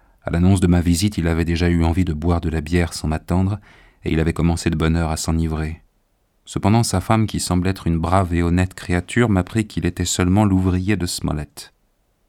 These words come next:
Je me rendis donc à Walworth, chez mister Joseph Smollett. J'arrivai au moment où il était à table, prenant le thé en manche de chemise. C'est un garçon bon,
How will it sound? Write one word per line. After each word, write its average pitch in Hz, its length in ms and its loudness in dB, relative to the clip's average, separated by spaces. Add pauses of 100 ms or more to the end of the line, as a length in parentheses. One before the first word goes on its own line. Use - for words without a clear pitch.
(680)
Je 92 100 4
me 87 100 6
rendis 85 240 2
donc 98 340 4
à 87 140 0
Walworth, 85 720 -2 (440)
chez - 160 -4
mister 87 380 2
Joseph 87 460 -2
Smollett. - 680 -4 (220)
J'arrivai 82 560 -2
au - 80 -8
moment 82 400 2
où 80 80 -2
il 80 80 -2
était - 200 -8
à 82 40 -4
table, 82 440 -6 (140)
prenant 80 320 -2
le 78 140 -2
thé 85 420 -6
en - 140 -8
manche 87 260 0
de 87 100 -2
chemise. 80 600 -4 (340)
C'est - 140 -2
un 113 80 4
garçon 104 340 2
bon, 80 300 0